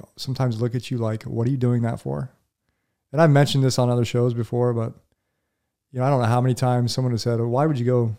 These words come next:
to school and get a philosophy degree? What purpose does that serve?"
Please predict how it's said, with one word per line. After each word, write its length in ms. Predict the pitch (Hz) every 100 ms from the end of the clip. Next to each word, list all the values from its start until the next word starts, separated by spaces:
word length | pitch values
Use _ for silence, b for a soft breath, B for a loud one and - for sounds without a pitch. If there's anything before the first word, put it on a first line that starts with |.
| _
to 100 | 127
school 400 | - 127 127 120
and 220 | 113 98 - _ _ _ _ _ _ _ _
get 100 | 143
a 40 | 123
philosophy 500 | - 110 120 - 117
degree? 340 | 117 113 113 - _ _ _ _ _ -
What 320 | 156 - -
purpose 380 | 143 139 123 -
does 160 | 107
that 200 | 113 127
serve?" 400 | - 110 110 107